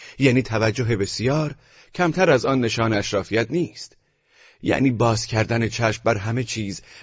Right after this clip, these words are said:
و باریک شدن بر دقایق و مشاهده بازیکنان و حقارتشان با دقت یک ذره بین.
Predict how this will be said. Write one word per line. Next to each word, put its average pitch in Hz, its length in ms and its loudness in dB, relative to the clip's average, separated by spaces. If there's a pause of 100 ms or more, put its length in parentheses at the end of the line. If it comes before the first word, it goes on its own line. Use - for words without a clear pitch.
و 175 80 4
باریک 170 460 2
شدن 165 340 2
بر 147 140 6
دقایق 127 680 4
و 127 120 8 (260)
مشاهده 180 680 6
بازیکنان 131 760 4
و 127 80 6
حقارتشان 117 840 4 (240)
با 196 180 2
دقت 190 440 -2
یک 165 220 -2
ذره 127 360 -4
بین. 156 260 -8